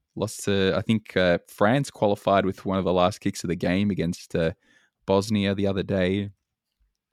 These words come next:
Um, yeah, Italy knocked out both Belgium and Germany. Uh, so, yeah, it's not easy to qualify, and so you know that the,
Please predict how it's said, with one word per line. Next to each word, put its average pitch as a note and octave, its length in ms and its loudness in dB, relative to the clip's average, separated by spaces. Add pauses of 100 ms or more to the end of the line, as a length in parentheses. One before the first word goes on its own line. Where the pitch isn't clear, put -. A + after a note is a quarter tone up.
(120)
Um, F2 440 -4
yeah, F#2+ 200 0
Italy G2 340 -2
knocked F2+ 340 -4
out F2 240 0 (420)
both G2 280 -4
Belgium F2 520 0 (120)
and F2+ 500 -2 (180)
Germany. F#2+ 580 0 (480)
Uh, E2 400 0
so, - 180 -4
yeah, G2+ 200 4
it's - 180 -2
not G2+ 160 4
easy G2 180 0
to F2+ 80 -2
qualify, F2 560 -2
and F#2 220 -4
so F2+ 100 -4
you F2 100 -2
know F#2 180 -2
that - 180 -10
the, F#2+ 180 -4